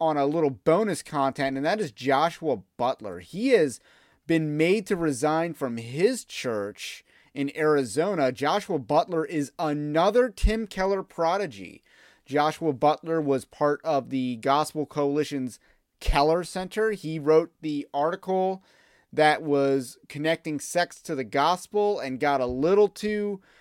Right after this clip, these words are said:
risque with his language, and we did a video on sending him to horny jail, uh, for the article that he wrote, and then they subsequently canceled him over at the Gospel Coalition, and now his church has canceled him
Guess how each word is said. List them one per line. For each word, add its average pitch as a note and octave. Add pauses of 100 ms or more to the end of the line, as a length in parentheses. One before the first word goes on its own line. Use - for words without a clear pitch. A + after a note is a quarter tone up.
(200)
risque F3+
with F#3+
his D3
language, F#3+
and C3+
we C#3+ (440)
did F3
a F3
video E3+
on D#3
sending F3+
him E3+
to C#3+
horny E3+
jail, A3 (500)
uh, C#3
for D#3
the C#3+
article F3
that E3
he D3
wrote, E3
and D3
then D3
they C#3+
subsequently D3
canceled F3+
him E3
over E3+
at E3
the D#3
Gospel D#3
Coalition, D#3+
and C#3+
now D#3
his D3
church -
has D#3+
canceled C3
him A#2+